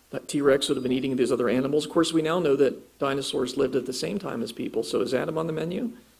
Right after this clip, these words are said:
Yeah, yikes. Well,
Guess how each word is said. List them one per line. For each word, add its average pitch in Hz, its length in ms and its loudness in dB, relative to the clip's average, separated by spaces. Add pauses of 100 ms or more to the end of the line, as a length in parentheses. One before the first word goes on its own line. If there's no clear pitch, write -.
(360)
Yeah, 151 300 0
yikes. 123 720 -4 (1160)
Well, 123 360 -4